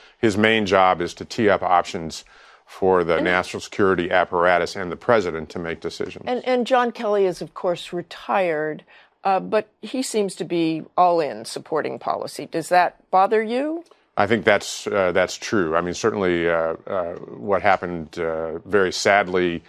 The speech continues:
Speaker 1: a few weeks ago, uh, when he was, uh, in, in a position to, uh, both defend the president, uh, uh, in terms of, uh, what happened with the Gold Star family,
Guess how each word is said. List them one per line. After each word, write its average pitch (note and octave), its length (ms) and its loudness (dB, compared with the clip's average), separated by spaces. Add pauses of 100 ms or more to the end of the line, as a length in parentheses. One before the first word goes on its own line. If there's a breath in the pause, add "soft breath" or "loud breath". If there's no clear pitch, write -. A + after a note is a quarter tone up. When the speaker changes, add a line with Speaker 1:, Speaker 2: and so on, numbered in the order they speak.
(280 loud breath)
Speaker 1:
a F2+ 60 -8
few G2 200 0
weeks A2 240 2
ago, F#2 640 2
uh, F2 240 -2
when F2 180 -8
he F#2+ 140 -4
was, F2 360 -2
uh, E2+ 320 -4 (340 soft breath)
in, G#2+ 180 2
in A#2 220 2
a F#2+ 160 2
position F2+ 800 -2 (440 soft breath)
to, F2 460 0
uh, E2+ 220 0
both F#2+ 300 0
defend A#2+ 360 0
the G2 60 2
president, F2 640 -2 (360 soft breath)
uh, E2+ 40 -6
uh, E2+ 720 0
in F#2+ 200 -4
terms G2 380 -2
of, E2+ 380 -2
uh, E2+ 260 -2
what F#2+ 280 0
happened F#2 340 0
with E2+ 100 -2
the E2 60 -4
Gold F2+ 240 -2
Star E2+ 260 -4
family, G2+ 500 -4